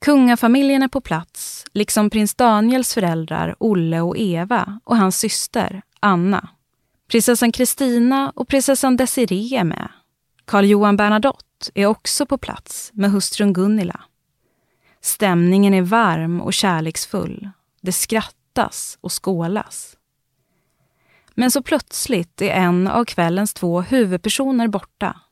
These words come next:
Daniel, Sveriges blivande prins, är inte med längre. Han är sjuk,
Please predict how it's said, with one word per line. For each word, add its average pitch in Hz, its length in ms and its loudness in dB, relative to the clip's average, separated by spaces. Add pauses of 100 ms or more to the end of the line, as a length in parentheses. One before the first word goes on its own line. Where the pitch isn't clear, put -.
(500)
Daniel, 208 880 2
Sveriges 226 640 0
blivande 180 520 -2
prins, - 680 -6
är 190 80 0
inte 196 280 2
med 214 280 4
längre. - 420 -8 (1080)
Han 247 160 4
är 262 60 4
sjuk, - 760 -2